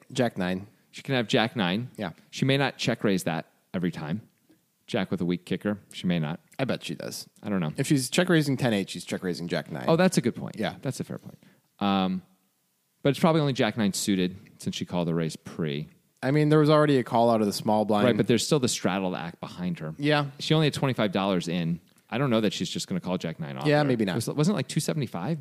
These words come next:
Speaker 1: One seventy-five.
Speaker 2: One se-, even so, she's not gonna call a hundred. I mean, I don't know anything about her.
Speaker 1: Yeah, who knows?
Speaker 2: But I think most players aren't, most reasonable players aren't gonna call Jack nine off
Speaker 1: Mostly
Speaker 2: there.
Speaker 1: not.
Speaker 2: So, so now we're down to two combos of Jack nine suited, maybe one, depending on what suit the nine was. Um,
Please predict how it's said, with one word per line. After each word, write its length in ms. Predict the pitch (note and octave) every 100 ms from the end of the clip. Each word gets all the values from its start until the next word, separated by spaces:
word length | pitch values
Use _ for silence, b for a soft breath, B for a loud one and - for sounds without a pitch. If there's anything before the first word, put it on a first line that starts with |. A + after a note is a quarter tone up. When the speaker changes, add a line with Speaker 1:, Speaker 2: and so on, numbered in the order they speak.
| -
Speaker 1:
One 220 | B2+ A#2+
seventy-five. 380 | A2+ E2+ - -
Speaker 2:
One 160 | D#3 C3
se-, 120 | A2
even 180 | F3 F#3+
so, 320 | - G3 C#3+ - _ -
she's 140 | - G#3+
not 100 | F3
gonna 120 | F2+
call 240 | - - - -
a 40 | -
hundred. 200 | F2+ D#2+ -
I 40 | C#3+
mean, 80 | D#3+
I 100 | D3+
don't 100 | F#3
know 80 | D#3+
anything 180 | C#3 B2+
about 200 | G2 E2+
her. 60 | D#2
Speaker 1:
Yeah, 120 | C#3+
who 120 | D#3+
knows? 260 | G3 D#3+ -
Speaker 2:
But 100 | D#3
I 40 |
think 160 | G#3+ E3+
most 220 | F3 F3
players 220 | F#3 D#3 C#3
aren't, 160 | B2+
most 240 | D3 E3+ E3+
reasonable 260 | C#3+ C3
players 260 | A#2+ G#2+ F#2
aren't 100 | F2+
gonna 120 | F2
call 160 | E2+ E2
Jack 240 | D2 -
nine 140 | C2+
off 60 | F#2+
Speaker 1:
Mostly 400 | D3 D3+ D#3 C3
Speaker 2:
there. 100 | F#2+
Speaker 1:
not. 100 | - b -
Speaker 2:
So, 400 | - G#2 F2 E2+ b b b b b -
so 120 | D#3+
now 200 | D#3+ G3
we're 80 | F#3+
down 120 | E3+
to 60 | B2+
two 180 | F#3+
combos 300 | F3+ D3 C#3
of 80 | G#2
Jack 220 | G#2+ F#2+
nine 180 | G2 F2
suited, 400 | - F2+ D#2+ D#2+ - -
maybe 220 | C#3+ C3
one, 280 | F#2+ G#2 F#2
depending 300 | - F2+ E2+
on 80 | E2+
what 220 | - -
suit 200 | - F2
the 60 | D#2+
nine 260 | D#2 D#2+
was. 340 | C2+ C2+ - - _ _
Um, 380 | D#2 D2+ C#2+